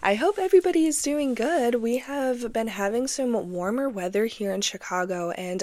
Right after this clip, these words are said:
I am so happy. I'm so here for it. Finally, like, the sun is out. Again, it's been gloomy for so long. The sun is out. She is here. I hope she stays 'cause it's warm enough today. I'm probably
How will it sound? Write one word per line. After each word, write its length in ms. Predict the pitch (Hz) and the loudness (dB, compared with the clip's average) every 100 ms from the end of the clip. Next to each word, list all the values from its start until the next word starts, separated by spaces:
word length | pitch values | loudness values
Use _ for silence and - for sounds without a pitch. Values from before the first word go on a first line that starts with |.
| - | -4
I 680 | 180 170 175 185 202 214 233 - _ _ _ - - _ - | -4 -2 -2 -2 -2 -4 -8 -16 _ _ _ -20 -20 _ -6
am 200 | 196 190 | -4 -2
so 520 | 180 - - 190 175 | 0 0 0 0 0
happy. 520 | 180 175 170 - 202 | -2 -2 -2 0 0
I'm 220 | 202 185 185 | 0 -4 -4
so 380 | - 196 175 | -2 2 2
here 340 | 175 - 175 175 | 2 -2 -4 -4
for 240 | - 196 | 0 4
it. 160 | 196 - | 4 0
Finally, 640 | - 190 185 190 208 226 | -8 -4 -2 0 2 2
like, 220 | 220 208 | 2 0
the 100 | 190 | -2
sun 320 | 180 - 208 226 | 0 2 4 4
is 160 | 220 | 2
out. 320 | 208 180 165 - - - - | 0 -2 -4 -10 -14 -14 -6
Again, 420 | - 196 202 208 220 | 0 4 6 6 4
it's 200 | 202 - | -2 -2
been 180 | 196 | -2
gloomy 400 | 202 214 214 220 | 0 0 0 -2
for 180 | 214 190 | -2 -4
so 320 | 190 - 196 | -4 0 2
long. 340 | 202 185 175 180 | 2 2 -2 -6
The 80 | 190 | -6
sun 260 | - 262 | -2 0
is 120 | 277 | 2
out. 300 | 254 233 226 - - - | 2 2 0 -4 -20 -18
She 320 | - - 240 | -10 -4 0
is 120 | 262 247 | 0 -2
here. 400 | 220 208 202 202 - - | 0 4 2 0 -8 -4
I 140 | 208 | -2
hope 260 | 202 240 285 | 0 -2 -2
she 220 | - 277 | -2 -2
stays 460 | 277 233 202 196 202 | 0 0 2 2 0
'cause 140 | 214 | -4
it's 200 | 196 196 | -4 -4
warm 240 | 196 190 190 | -2 0 -2
enough 260 | 175 170 | -4 -6
today. 380 | - 196 165 165 | -4 -2 -2 -4
I'm 160 | 170 175 | -6 -10
probably 720 | - 180 180 180 175 170 | -4 -4 -4 -4 -4 -4